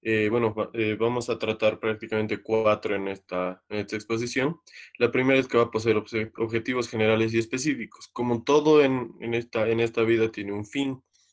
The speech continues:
¿sí? Todo en esta vida tiene un objetivo y una meta clara.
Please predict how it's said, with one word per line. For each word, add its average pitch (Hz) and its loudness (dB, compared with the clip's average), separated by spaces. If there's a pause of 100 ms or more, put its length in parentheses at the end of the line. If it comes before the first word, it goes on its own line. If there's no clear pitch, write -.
(280)
¿sí? 120 0 (580)
Todo 127 2
en 127 -2
esta 123 -2
vida 120 2
tiene 117 0
un 113 2
objetivo 117 0
y 110 4
una 104 0
meta 98 -6
clara. 113 0